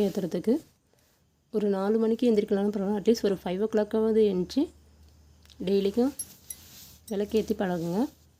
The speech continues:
நம்மளால எந்திரிக்க முடியலன்றத வந்து நினைக்காதீங்க.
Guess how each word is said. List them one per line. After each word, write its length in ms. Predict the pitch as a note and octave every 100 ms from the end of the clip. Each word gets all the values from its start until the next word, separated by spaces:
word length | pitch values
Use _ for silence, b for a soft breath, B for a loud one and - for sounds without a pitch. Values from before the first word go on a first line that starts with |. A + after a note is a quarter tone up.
| _ _ _ _ _ _ _ _ _ _ _ _ _ - G3+
நம்மளால 360 | F#3+ F#3+ G#3+ A3
எந்திரிக்க 280 | G3+ A3 A3+
முடியலன்றத 520 | G#3 G3 G3+ G#3 G3 F#3
வந்து 160 | F3+ G#3 D#4+ B B B _ -
நினைக்காதீங்க. 500 | G3+ G#3 F#3 E3+